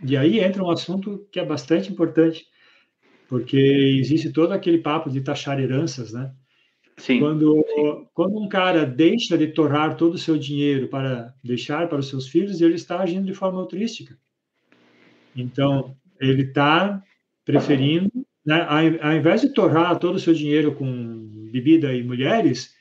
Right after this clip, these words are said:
Speaker 1: ele está preferindo deixar uma boa parte do dinheiro dele para os seus filhos.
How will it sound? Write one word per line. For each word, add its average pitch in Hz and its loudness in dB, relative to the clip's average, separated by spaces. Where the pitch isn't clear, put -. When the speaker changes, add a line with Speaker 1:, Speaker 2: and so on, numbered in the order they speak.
Speaker 1:
ele 127 -6
está 143 -4
preferindo 170 -2
deixar 165 0
uma 151 0
boa 214 0
parte 175 -2
do 160 0
dinheiro 143 0
dele 156 0
para 185 -2
os 202 -4
seus 240 -2
filhos. 254 0